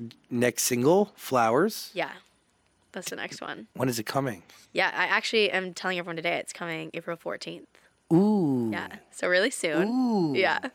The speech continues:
Speaker 1: Very nice.
Speaker 2: I'm very excited.
Speaker 1: Two weeks.
Speaker 2: Yeah, not even.
Speaker 1: Sick.
Speaker 2: Yeah.
Speaker 1: Yeah, what is that? Eleven days.
Speaker 2: Yeah, eleven days. Ah, I'm
Speaker 1: Wait,
Speaker 2: so excited.
Speaker 1: is it April fourth or third? What's today?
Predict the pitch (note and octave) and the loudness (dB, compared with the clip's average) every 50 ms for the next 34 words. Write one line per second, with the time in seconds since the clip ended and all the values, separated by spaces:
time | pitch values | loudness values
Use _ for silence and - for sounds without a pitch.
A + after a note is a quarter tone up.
0 | _ _ _ _ _ - - - - - C#3 D3 C3+ A#2+ A2 C3+ E3+ E3 - - | _ _ _ _ _ -20 -20 -16 -4 2 2 4 4 4 2 2 2 2 0 -4
1 | - - G3 G3 G3 F3+ F3+ F3 D#3+ - - - - - E2 F#2+ - - - - | -8 -4 -4 -2 0 2 4 4 4 2 -2 -4 -4 -4 -4 -4 -6 -8 -8 -10
2 | - A3 A3+ - G#3+ A3 B3 B3+ G3+ C3 - - - - - - - _ _ F#3 | -8 -2 2 4 6 8 8 6 6 4 -2 -8 -10 -10 -10 -12 -16 _ _ -2
3 | F3+ F#3 E3+ - - - - F#3 G3 G#3+ - A#3+ A3 G#3 D3+ D3 - G3+ - _ | 0 0 0 -2 -4 -8 -4 0 2 2 2 2 2 0 -2 -2 -6 -14 -20 _
4 | _ _ _ - - - - - D3+ C#3 A2+ - - - - - - - G#3+ A#3+ | _ _ _ -12 -10 -10 -10 -10 -12 -16 -12 -8 -4 -4 -4 -4 -6 -12 -16 -20
5 | - - _ _ _ _ _ _ _ - D3 C#3+ C3+ C3 B2+ A#2+ D3 - A#2+ A#2+ | -20 -20 _ _ _ _ _ _ _ -2 0 0 2 0 0 -2 -2 -2 0 0
6 | B2 B2+ B2+ B2+ B2+ C#3+ D3 C#3+ C#3+ C#3 C3 A#2+ A2+ G#2 - - - - - F3 | 2 2 2 2 4 2 4 4 4 4 4 4 2 0 -4 -6 -8 -6 -6 -4
7 | D3+ - - G3+ - _ - F3 F3+ F#3+ A#3 C4 D#4+ D4+ D4+ C4+ A#3+ A3+ G#3 F#3 | -4 -4 -6 -12 -16 _ -8 -2 2 2 4 4 4 6 6 8 8 8 6 6
8 | F3 G#3 - - - - - _ - D#5 D#5 D5+ D5+ D5 C#5+ D5+ D5 - C#4 - | 4 0 -4 -10 -16 -18 -4 _ 4 6 8 8 8 8 8 6 4 4 2 4
9 | - - C#4 F4+ E4 - A#3 G3+ F#3+ F#3+ F3+ - C3+ D3+ D#3+ E3+ F3 E3+ F#3+ F3+ | 4 6 6 6 4 4 4 4 4 4 4 2 4 4 4 4 4 4 4 2
10 | - - E3+ F3 F#3 F#3+ E3+ - - D#3 C#3 A#2+ G#2 F#2 - A#2 B2+ C3 - - | 4 4 4 4 4 4 2 2 2 2 2 2 -2 -6 -6 -6 -4 -4 -4 -6
11 | - - - - D3 D3 C3 A#2+ G2+ | -8 -6 -2 0 0 0 0 -2 -6